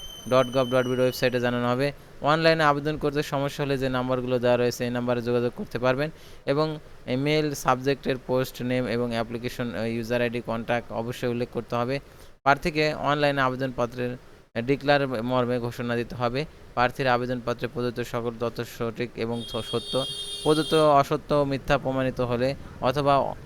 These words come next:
কোনো অযোগ্যতা ধরা পড়লে বা কোনো প্রতারণা দুর্নীতির আশ্রয় গ্রহণ করলে কিংবা, আহ, পরীক্ষায় নকল ও অসৎ উপায় অবলম্বন করলে,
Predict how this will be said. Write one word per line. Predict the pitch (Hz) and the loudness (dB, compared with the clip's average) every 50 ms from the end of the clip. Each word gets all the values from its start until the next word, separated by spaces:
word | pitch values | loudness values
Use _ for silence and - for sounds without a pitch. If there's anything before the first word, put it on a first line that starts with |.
| - - - | -14 -10 -4
কোনো | 135 139 143 143 | -2 0 2 4
অযোগ্যতা | 143 139 131 135 139 123 131 127 135 | 2 2 2 2 0 0 0 -2 -2
ধরা | 127 131 123 123 123 123 | -2 0 0 2 2 2
পড়লে | - - 127 127 123 123 123 | 2 2 0 2 2 2 2
বা | 117 123 123 123 123 123 - - - - - - | 4 4 4 2 2 -2 -8 -14 -16 -16 -8 -4
কোনো | 127 135 139 | -2 -2 -2
প্রতারণা | 123 - 135 135 123 131 135 131 131 127 123 127 123 | 2 4 2 4 4 4 4 4 4 2 2 0 0
দুর্নীতির | 117 123 127 120 120 123 120 113 123 127 123 117 | 0 0 0 0 0 -2 -2 0 -2 -2 -2 -2
আশ্রয় | - - 101 113 117 - 120 120 120 | -2 0 0 0 0 0 0 0 2
গ্রহণ | 113 120 123 127 123 - | 2 0 -2 -2 -2 0
করলে | 117 120 120 123 120 | 0 0 2 0 -2
কিংবা, | 117 - 123 123 120 123 123 127 - - - - - - - - | -2 -2 -4 -2 0 0 0 0 -2 -10 -20 -20 -20 -14 -4 0
আহ, | 127 131 127 139 | 2 2 2 2
পরীক্ষায় | 139 139 143 135 - 151 143 135 | 2 0 0 0 0 -2 -2 0
নকল | 131 131 131 123 - 135 127 127 | 0 0 0 0 0 0 2 2
ও | |
অসৎ | 123 120 120 - - 117 | 2 2 2 0 -4 -4
উপায় | 123 120 117 123 120 | -4 -2 0 2 2
অবলম্বন | 120 120 120 123 123 123 117 | 2 2 0 0 -2 -2 -2
করলে, | - 120 120 123 127 131 | -2 -2 0 0 -2 -4